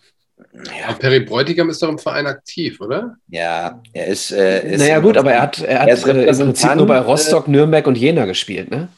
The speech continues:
Speaker 1: Ja, er hat jetzt, wollte ich grad sagen, er, er war ja eigentlich, ich glaube, er war nur Torwarttrainer, ne? Ich glaube, in diesen, in den Aufstiegsjahren. Ich glaube, er hat gar nicht, ich weiß gar nicht, ob er gespielt. Oh, nee, ne? Gespielt, glaube ich,
Speaker 2: Nee,
Speaker 1: nicht.
Speaker 2: ich
Speaker 1: Er
Speaker 2: glaub
Speaker 1: war
Speaker 2: nicht, nee.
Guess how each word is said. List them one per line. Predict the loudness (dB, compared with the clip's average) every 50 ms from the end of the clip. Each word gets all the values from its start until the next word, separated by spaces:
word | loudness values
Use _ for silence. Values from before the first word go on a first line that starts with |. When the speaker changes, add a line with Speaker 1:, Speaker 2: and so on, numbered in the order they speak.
| _ -10
Speaker 1:
Ja, | -8 -6 -2 0 0 2 2
er | 2 0 0 0
hat | 0 0 0
jetzt, | 0 0 -2 -8
wollte | -12 -12 -8 -4 -2 0
ich | 0
grad | 0 0
sagen, | 0 0 0 0 0
er, | -2 -2 -2 0
er | -2 0
war | 2 2 4 4
ja | 2 2
eigentlich, | 2 2 2 0 -2 -6
ich | -4 -2
glaube, | 0 2 2
er | 2 4
war | 4 4 4
nur | 2 0
Torwarttrainer, | -2 -2 0 0 -2 -2 -4 -4 -2 -2 -2 -2 0
ne? | 0 0 0 0
Ich | 0
glaube, | 0 -2 -2 -2
in | -4 -4 -6
diesen, | -6 -6 -8 -8
in | -6 -6
den | -6 -6 -6
Aufstiegsjahren. | -6 -6 -6 -8 -10 -8 -6 -6 -6 -6 -6 -8 -10
Ich | -8
glaube, | -4 -2 0 0
er |
hat | 0 0
gar | -2 -8
nicht, | -8 -10 -12 -14
ich | -14 -10
weiß | -10 -10 -8
gar | -8 -8
nicht, | -4 -4 -4 -4 -4
ob | -6
er |
gespielt. | -10 -14 -16 -12 -8 -4 -4 -4 -4 -6 -10 _ _ _ _
Oh, | -20 -18
nee, | -16 -14 -10 -8
ne? | -8 -8 -10 -12 _ _ _
Gespielt, | -20 -20 -12 -8 -8 -8 -6
glaube | -6 -8 -6 -4
ich, | -4
Speaker 2:
Nee, | -4
Speaker 1:
nicht. | -6 -6
Speaker 2:
ich | -8
Speaker 1:
Er | -8
Speaker 2:
glaub | -6 -6 -6
Speaker 1:
war | -6 -6
Speaker 2:
nicht, | -8 -10 -12 -14 -16 _ _
nee. | -14 -12 -12 -12